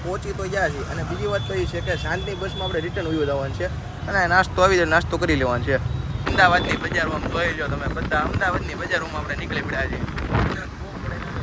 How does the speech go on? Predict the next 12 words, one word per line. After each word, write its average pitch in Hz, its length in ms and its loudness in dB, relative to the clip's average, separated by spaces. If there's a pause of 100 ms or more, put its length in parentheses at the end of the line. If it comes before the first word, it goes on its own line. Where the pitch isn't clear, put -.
(4000)
Finally 170 440 6
છે 175 100 2
ને 160 100 6
મિત્રો, 147 320 6
સુરત 156 340 6
આવવા 151 220 6
માટે 143 180 4
તમારો 143 260 4
ભાઈ 139 160 6
નીકળી 143 340 4
ગયો 143 200 4
છે 143 200 4